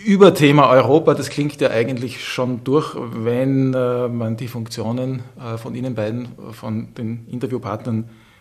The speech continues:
hört. Konkret wollen wir uns anschauen, anhören, worin sich die Beamtenschaft und Bürokratie in Österreich und in der E U unterscheiden,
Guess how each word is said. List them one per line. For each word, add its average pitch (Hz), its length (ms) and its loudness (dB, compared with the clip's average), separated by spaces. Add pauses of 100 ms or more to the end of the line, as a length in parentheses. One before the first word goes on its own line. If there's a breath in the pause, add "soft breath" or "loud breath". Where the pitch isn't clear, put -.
(100)
hört. 127 420 2 (560 loud breath)
Konkret 135 400 2
wollen 151 200 8
wir 143 100 4
uns 135 80 0
anschauen, 127 480 0
anhören, 127 580 0 (340)
worin 151 360 4
sich 151 260 0
die 131 80 -6
Beamtenschaft 139 800 -2
und 139 160 -4
Bürokratie 135 840 -2
in 143 120 -4
Österreich 135 580 -4
und 123 140 -8
in 117 100 -6
der 117 180 -6
E 123 140 -8
U 135 300 -6 (440 loud breath)
unterscheiden, 139 920 -2